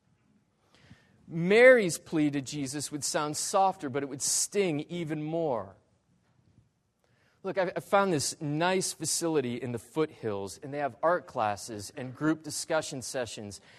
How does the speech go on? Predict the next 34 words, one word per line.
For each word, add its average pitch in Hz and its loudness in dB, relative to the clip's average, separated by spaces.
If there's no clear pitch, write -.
and 151 -4
you 180 -2
can 175 -4
talk - 0
about 190 4
your 180 -4
feelings. 151 -4
And 190 -6
I 226 2
don't 254 4
know, 175 6
maybe 208 4
you 226 -2
could 190 -2
just 170 -4
go 190 6
and 170 0
stay 196 4
for 156 0
a 139 0
couple 135 -6
of 113 -8
months, 113 -10
and 156 -10
we'll 180 -6
come 190 -8
and 185 -6
visit. 165 -2
The 190 -2
rest 220 0
would 147 -6
do 170 -6
you 160 -6
good. 135 -2